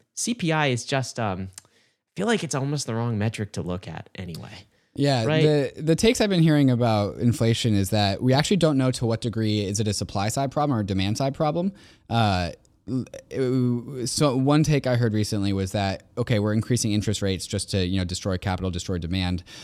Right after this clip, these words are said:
Speaker 2: But also, like, there's the whole supply chain thing and, and all of that. And so there's the other side of the equation that the Fed doesn't have control over, and to what degree that actual inflation is responding to Fed interest rate policy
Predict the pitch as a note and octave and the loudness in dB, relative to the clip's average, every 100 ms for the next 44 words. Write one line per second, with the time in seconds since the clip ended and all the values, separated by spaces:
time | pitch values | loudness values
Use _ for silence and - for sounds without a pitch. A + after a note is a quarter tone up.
0 | - - C#3 C#3+ D#3+ D3+ C#3+ B2+ A2+ A2+ | -4 0 2 6 6 8 6 6 4 4
1 | C3 B2+ C3 A#2+ C3 - C3 - A#2+ C3 | 4 4 2 4 4 4 0 2 2 4
2 | C3 B2 A#2 B2 A#2 A#2 A2+ G#2+ A2+ A2 | 4 6 6 6 6 6 4 0 -2 -2
3 | G2+ G#2 A#2+ A2+ A#2 A#2+ A#2 G2 G#2+ G#2 | -2 -2 -2 -2 0 2 0 0 0 0
4 | F2+ G#2 A#2 A2+ A2 B2 C3+ C3+ A#2+ A#2 | -2 -2 2 2 2 2 2 2 2 0
5 | G#2+ G2 - A2+ A2+ G2+ F2+ F2+ F#2+ G#2+ | -2 -2 0 0 2 0 -2 -4 -2 -2
6 | G2+ G2+ E2 G#2 G2 G2 F2+ G2 G#2+ B2 | 0 -2 -4 -6 -4 -4 -2 -2 0 0
7 | D#3+ E3+ - - - C3 A#2 A2 G#2 - | 0 -2 -8 -20 -4 0 2 0 -2 -8
8 | - - - C3 B2 A2 A#2 G#2 A2 A2+ | -20 -6 0 2 2 0 -2 -4 -2 0
9 | A#2 G#2+ G2+ F#2+ - - G#2+ A2+ G#2 A#2 | 0 0 0 -2 -8 -8 -4 -4 -2 -2
10 | G#2+ - G#2+ G2 G2+ G#2 G2+ F#2+ - G2 | -2 -2 -4 -2 -2 -2 -4 -4 -4 -2
11 | G#2 G#2+ G2+ G2+ F2+ G2+ G2 F#2 G#2 A2 | 0 -2 -2 -4 -2 -2 -2 -2 -2 -2
12 | - A#2+ - A#2 A#2+ C#3 C3+ | 0 0 0 0 2 2 2